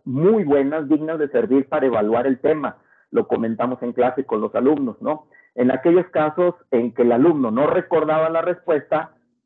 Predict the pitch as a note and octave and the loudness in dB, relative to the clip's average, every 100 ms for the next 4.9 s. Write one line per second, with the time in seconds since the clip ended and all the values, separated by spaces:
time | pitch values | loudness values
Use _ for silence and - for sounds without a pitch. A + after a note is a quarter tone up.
0 | - C#3 C#3+ C#3 C3 G#2+ G#2+ G2 A2 - | -2 4 4 4 2 0 0 -6 -10 -4
1 | C3+ C#3 B2+ G#2 G#2 A#2+ B2+ A#2+ A#2+ A#2+ | -2 -2 -4 -4 -4 -4 -6 -6 -8 -6
2 | C3+ B2+ D3 - F3 D3+ B2 - - G#2+ | -6 -4 -4 -2 -2 -4 -8 -8 -6 -4
3 | A2 A2 G#2+ F#2+ F#2 - D2+ - G2+ E3 | -2 -2 -2 -2 -4 -6 -6 -6 -2 -2
4 | D#3 E3+ F#3 F#3 F#3+ F3+ D#3+ C#3 A#2 | 0 -2 0 2 2 2 -2 -2 -4